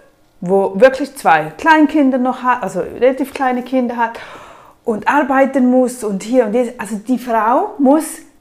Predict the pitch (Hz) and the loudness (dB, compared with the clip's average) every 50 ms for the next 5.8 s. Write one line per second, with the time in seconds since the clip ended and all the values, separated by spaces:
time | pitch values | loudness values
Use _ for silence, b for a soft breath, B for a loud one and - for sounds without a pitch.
0 | _ _ 214 185 220 226 240 - 311 285 - 202 190 196 254 285 339 277 247 214 | _ _ 0 6 8 8 8 8 4 0 0 2 2 4 4 4 2 2 0 0
1 | 185 185 - 160 151 151 180 190 196 - 294 269 240 208 175 160 180 175 180 185 | -4 -6 -8 -6 -6 -4 -4 -6 -2 0 0 0 0 -2 -4 -4 -6 -6 -6 -10
2 | 208 214 - - - - 190 175 170 170 151 156 165 160 156 156 151 143 B B | -12 -14 -14 -14 -14 -12 -10 -8 -8 -8 -8 -10 -10 -10 -10 -10 -12 -12 B B
3 | B B B B B - 254 262 339 - - - 311 311 330 302 311 - 311 311 | B B B B B 2 4 4 4 4 2 2 2 2 2 0 0 2 2 4
4 | 311 311 311 320 311 - - 330 320 - - 254 226 202 175 165 151 180 185 202 | 4 4 4 2 0 -4 -6 -8 -6 0 2 2 4 4 2 -2 -2 -4 -2 0
5 | 247 277 285 294 285 302 285 - 269 254 202 175 185 233 294 | 4 4 6 6 6 4 2 0 0 0 2 2 2 0 0